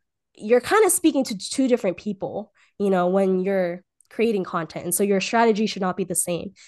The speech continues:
YouTube is the same thing where YouTube is for the people that are like me, who will sit and watch a twenty-minute video about a day in the life as a content creator or a business owner or an entrepreneur. Or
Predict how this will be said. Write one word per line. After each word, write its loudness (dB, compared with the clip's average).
YouTube 4
is 4
the 0
same 4
thing -2
where 0
YouTube 4
is 2
for 4
the 2
people 0
that -6
are 2
like 4
me, -2
who 4
will 8
sit 2
and 2
watch 0
a -8
twenty-minute 0
video -2
about 6
a 6
day 6
in 6
the 6
life 4
as -4
a -6
content -4
creator 0
or -2
a 0
business -2
owner -2
or -2
an -4
entrepreneur. -4
Or 2